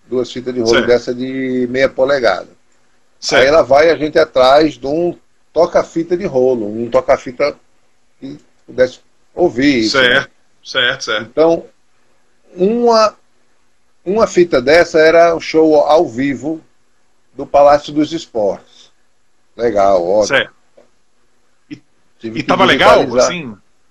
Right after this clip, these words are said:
Speaker 2: Deu pra aproveitar
Speaker 1: Não,
Speaker 2: o
Speaker 1: é
Speaker 2: material?
Speaker 1: assim, deu, deu. Deu, assim. É, a, a fita, assim, quando ela vai, você vai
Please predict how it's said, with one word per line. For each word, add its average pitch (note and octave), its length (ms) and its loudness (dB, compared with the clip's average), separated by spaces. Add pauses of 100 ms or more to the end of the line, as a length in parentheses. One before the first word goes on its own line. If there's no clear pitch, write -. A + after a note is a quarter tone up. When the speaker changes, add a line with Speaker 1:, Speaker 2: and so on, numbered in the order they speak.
(120)
Speaker 2:
Deu D3+ 260 -6
pra F#3 100 -2
aproveitar D#3 320 4
Speaker 1:
Não, B2+ 80 6
Speaker 2:
o - 20 6
Speaker 1:
é C3+ 60 6
Speaker 2:
material? D#3+ 340 2
Speaker 1:
assim, - 100 -16 (460)
deu, C#3 460 2
deu. A#2 380 0 (640)
Deu, F#2+ 340 -6
assim. F#2 320 -18 (960)
É, G2 320 -4
a, - 180 -8 (320)
a - 60 -16
fita, D3+ 320 0 (120)
assim, C3+ 220 -2
quando C3+ 180 0
ela C#3 140 4
vai, C3+ 400 0 (380)
você - 240 -10
vai C3 200 0